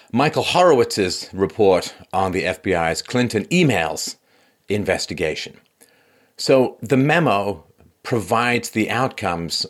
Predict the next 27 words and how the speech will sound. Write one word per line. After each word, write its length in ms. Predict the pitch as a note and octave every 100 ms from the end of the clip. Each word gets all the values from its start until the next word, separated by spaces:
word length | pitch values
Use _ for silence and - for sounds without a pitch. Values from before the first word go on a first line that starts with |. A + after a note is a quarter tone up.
| -
of 460 | F2+ F2+ F2+ F2 F2+
a 140 | F#2+
congressional 760 | - F#2 A2 A2 A2 G2 F#2+ - _ _
investigation 920 | F#2+ A2 G#2 - - E3+ D#3 - - _ _ _ _ _
into 560 | A#2 B2 A2+ - A#2 G#2+
whether 340 | G#2 A2 A2
the 460 | G2 G2 F#2+ F#2 F2
Department 500 | - A2 A#2+ A2+ G2+
of 120 | E2
Justice 600 | A2+ G2 - F#2 G2 - _ _ -
made 240 | G2 G#2
politically 460 | - G#2+ B2+ C3+ A2
motivated 680 | G#2 A#2+ A#2 G2+ F2+ F2+ - _ _ _
decisions 760 | G#2 - G#3+ - - C#3+ - - _ _
with 240 | G#2+ G#2+
respect 540 | G2+ - - G2 - -
to 160 | G#2+
the 340 | F#2 F2+ F2 -
investigation 960 | F2+ G2 - G#2+ F2+ F2 F2 F#2 E2 D#2
into 360 | F2 F2 E2+ E2
Hillary 300 | E2+ D#2+ D#2
Clinton's 480 | - E2 D2+ D#2+ E2+
use 280 | F#2 F2+
of 100 | -
the 80 | -
homebrewed 420 | F2+ F#2+ F2+ F2
server 480 | - D3 C3 G#2 F#2+